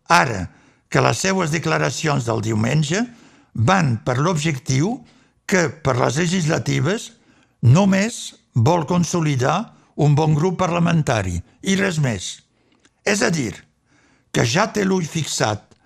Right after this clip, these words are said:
en les eleccions presidencials del dos mil vint-i-set, quan Macron no s'ho podrà presentar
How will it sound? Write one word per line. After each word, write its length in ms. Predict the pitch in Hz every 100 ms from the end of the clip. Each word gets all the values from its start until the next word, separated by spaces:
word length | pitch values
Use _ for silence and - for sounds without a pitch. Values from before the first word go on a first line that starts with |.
| _ _
en 100 | 113
les 160 | 131 135
eleccions 560 | 160 165 127 180 175 -
presidencials 800 | 151 147 160 151 - 156 135 117
del 160 | 117
dos 200 | 110 156 156
mil 160 | 160
vint-i-set, 760 | 127 120 110 101 - 135 196 - _ _ _ _ _
quan 260 | - 170 160
Macron 560 | 151 151 151 160 240 285 _ _ _ -
no 140 | 127
s'ho 160 | - 165
podrà 300 | 196 185 175 -
presentar 800 | 156 139 131 107 127 190 247